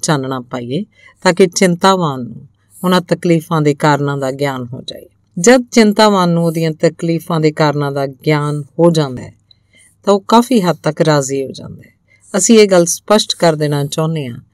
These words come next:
ਕਿ ਜੋ ਕੁਝ ਅਸੀਂ ਪਿੱਛੇ ਲਿਖਿਆ ਹੈ, ਉਹਦਾ ਬਾਰ-ਬਾਰ ਪੜ੍ਹਨਾ ਤੇ ਸਮਝਣਾ ਜ਼ਰੂਰੀ ਹੈ। ਕੇਵਲ ਇੱਕ ਵਾਰ ਦੇ ਪੜ੍ਹਨ ਨਾਲ ਚਿੰਤਾਵਾਨ ਨੂੰ ਪੂਰਾ ਲਾਭ ਨਹੀਂ ਹੋਏਗਾ। ਸਾਡੀਆਂ ਦੱਸੀਆਂ ਗੱਲਾਂ ਨੂੰ ਸਮਝ ਕੇ ਤੇ ਉਹਨਾਂ 'ਤੇ ਅਮਲ ਕਰਕੇ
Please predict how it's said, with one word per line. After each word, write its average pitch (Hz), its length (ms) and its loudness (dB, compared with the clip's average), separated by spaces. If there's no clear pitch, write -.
ਕਿ 180 100 -2
ਜੋ 170 280 2
ਕੁਝ 175 260 0
ਅਸੀਂ 151 220 -4
ਪਿੱਛੇ 175 380 -4
ਲਿਖਿਆ 147 320 -6
ਹੈ, 143 60 -6
ਉਹਦਾ 143 240 -2
ਬਾਰ-ਬਾਰ 147 680 -2
ਪੜ੍ਹਨਾ 160 460 -2
ਤੇ 147 140 -6
ਸਮਝਣਾ 151 580 -4
ਜ਼ਰੂਰੀ 143 520 -2
ਹੈ। - 60 -20
ਕੇਵਲ 180 260 4
ਇੱਕ 196 200 0
ਵਾਰ 151 280 2
ਦੇ 143 140 -2
ਪੜ੍ਹਨ 151 320 -2
ਨਾਲ 127 280 -8
ਚਿੰਤਾਵਾਨ 180 680 4
ਨੂੰ 143 180 -2
ਪੂਰਾ 160 260 0
ਲਾਭ 147 320 -2
ਨਹੀਂ 147 380 0
ਹੋਏਗਾ। - 400 -8
ਸਾਡੀਆਂ 190 480 4
ਦੱਸੀਆਂ 156 420 0
ਗੱਲਾਂ 139 320 -2
ਨੂੰ 135 140 -8
ਸਮਝ 170 420 -2
ਕੇ 156 280 -4
ਤੇ 151 140 -4
ਉਹਨਾਂ 139 200 -2
'ਤੇ 131 140 -6
ਅਮਲ 180 220 2
ਕਰਕੇ 156 500 -6